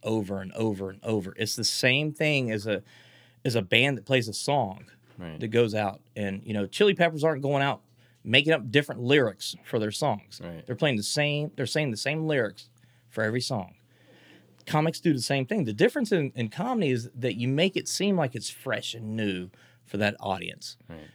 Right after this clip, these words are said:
Speaker 1: You give them an experience that they think, "Hey, it's just for me."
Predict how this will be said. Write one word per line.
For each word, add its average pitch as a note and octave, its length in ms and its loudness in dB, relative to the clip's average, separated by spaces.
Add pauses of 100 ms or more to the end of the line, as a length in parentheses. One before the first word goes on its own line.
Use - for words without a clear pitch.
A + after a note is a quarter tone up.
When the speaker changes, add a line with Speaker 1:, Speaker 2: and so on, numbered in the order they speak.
(120)
Speaker 1:
You C3+ 100 -4
give D#3+ 240 2
them F3 400 2
an C3 120 0
experience E3+ 680 -2 (160)
that A#2+ 300 -2
they C3+ 140 0
think, C3+ 300 -2
"Hey, G#3 140 2
it's A#2+ 140 -2
just - 300 -4
for A#2 100 -8
me." C3 480 -2